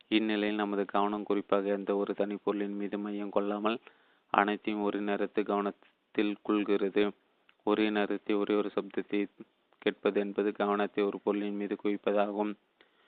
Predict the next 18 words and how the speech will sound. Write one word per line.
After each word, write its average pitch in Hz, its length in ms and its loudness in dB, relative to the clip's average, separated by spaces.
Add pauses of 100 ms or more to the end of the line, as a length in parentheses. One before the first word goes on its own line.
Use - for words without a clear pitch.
(260)
ஒரே 110 240 6
நேரத்தில் 104 540 2
அனைத்து 101 420 -2
சப்தங்களையும் 101 680 -2
ஒரு 101 440 0
சேர 104 240 4
கவனிப்பது 101 520 0
என்பது 104 440 -2
நமது 101 420 -2
கவனத்தை 101 540 -2
அனைத்தும் 104 560 -4 (800)
மீதும் 110 320 2
படர 104 280 2
விடுவதாகும். 101 960 0 (840)
இங்கு 107 180 0
கவனம் 101 320 0
மட்டுமே 104 400 0
முக்கியமாகிறது. 101 880 0